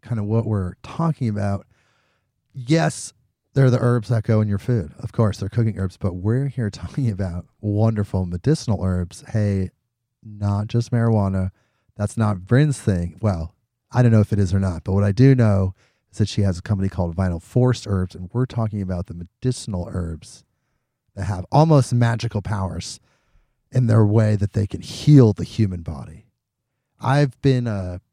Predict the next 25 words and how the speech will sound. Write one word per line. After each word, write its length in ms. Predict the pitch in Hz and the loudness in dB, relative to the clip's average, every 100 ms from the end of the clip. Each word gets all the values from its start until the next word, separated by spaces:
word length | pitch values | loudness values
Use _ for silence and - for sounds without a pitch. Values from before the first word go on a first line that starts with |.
| _ | _
proponent 580 | 113 107 117 107 104 92 | -10 -2 0 0 -2 -2
of 320 | 85 85 - | -6 -8 -10
herbal 260 | - 107 101 | -6 -4 -2
medicines 500 | 92 92 - 87 80 | -4 -8 -10 -14 -14
for 120 | - | -16
a 40 | 78 | -18
really 360 | 85 147 135 | -6 0 0
long 240 | 95 85 85 | -2 -8 -14
time. 280 | - 73 - _ _ _ _ - _ _ _ _ _ - | -14 -16 -20 _ _ _ _ -20 _ _ _ _ _ -4
I've 440 | 110 98 90 90 104 | -2 -2 -6 -10 -2
used 380 | 127 127 - | 2 2 0
tinctures 520 | - 107 - 92 85 - | -4 -6 -4 -8 -8 -10
to 100 | 87 | -12
treat 520 | - 90 87 - - _ - | -8 -8 -8 -14 -20 _ -14
multiple 600 | 110 113 101 - 107 95 | -2 -2 -2 -4 -4 -2
illnesses 640 | 98 95 - 95 92 92 | -2 -4 -6 -6 -6 -8
and 260 | 87 80 85 _ _ _ _ _ _ | -10 -12 -16 _ _ _ _ _ _
various 840 | 139 120 117 107 101 98 - - - _ 131 | -12 -4 -2 -2 -2 -6 -10 -16 -20 _ -2
ailments 580 | 123 110 120 156 - | -2 0 -2 -4 -6
I've 160 | 113 101 | -8 -6
experienced 640 | 101 - 101 95 90 - | -10 -8 -6 -6 -10 -6
over 180 | 95 90 | -4 -4
the 100 | 87 | -6
years. 500 | 85 82 87 - - _ _ _ _ _ _ - | -8 -8 -12 -14 -20 _ _ _ _ _ _ -4
And 640 | 123 123 123 120 117 - | 0 2 2 0 -6 -12